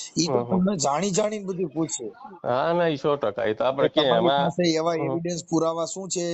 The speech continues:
Speaker 2: હમ.
Speaker 1: પછી તમે આ બાબતની અંદર ઈ આવ્યો ત્યારે તમે પછી શું કર્યું હતું? એના ફોટા વીડિયો ઉતાર્યો તો?
Speaker 2: જો,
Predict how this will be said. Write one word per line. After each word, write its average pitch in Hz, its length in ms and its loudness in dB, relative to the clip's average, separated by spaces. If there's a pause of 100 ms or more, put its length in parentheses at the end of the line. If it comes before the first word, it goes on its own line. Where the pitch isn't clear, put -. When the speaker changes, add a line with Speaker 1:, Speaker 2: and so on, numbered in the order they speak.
(360)
Speaker 2:
હમ. 139 180 -2
Speaker 1:
પછી 196 220 2
તમે 170 280 -2
આ 160 200 0
બાબતની 170 520 -2
અંદર 165 260 2
ઈ 180 180 -6
આવ્યો 175 340 0
ત્યારે 170 320 0
તમે 165 280 -6
પછી 170 340 -6
શું 180 200 -8
કર્યું 170 240 0
હતું? 170 160 0
એના 165 120 -4
ફોટા 156 340 -2
વીડિયો 156 320 -2
ઉતાર્યો 170 380 2
તો? 185 180 0 (880)
Speaker 2:
જો, 127 180 0